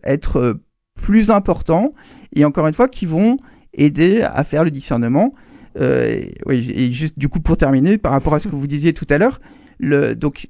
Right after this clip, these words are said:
chacun de ces points, euh, vous voyez, on va dire que c'est assez humble ce que disent les évêques. Ils disent non, on n'est pas là pour révolutionner le monde,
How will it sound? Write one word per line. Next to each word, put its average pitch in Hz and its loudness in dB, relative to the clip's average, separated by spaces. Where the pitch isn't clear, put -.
chacun 214 -2
de 190 0
ces 175 0
points, 208 0
euh, 82 -2
vous 62 -16
voyez, 190 4
on 147 0
va 151 2
dire 208 2
que 165 -8
c'est - -2
assez 175 -2
humble 202 2
ce - -16
que 143 -6
disent 160 -2
les 151 2
évêques. 226 2
Ils - -12
disent 156 -8
non, - -4
on 147 2
n'est 165 6
pas 214 2
là 254 2
pour 170 -4
révolutionner 180 0
le 135 4
monde, 262 2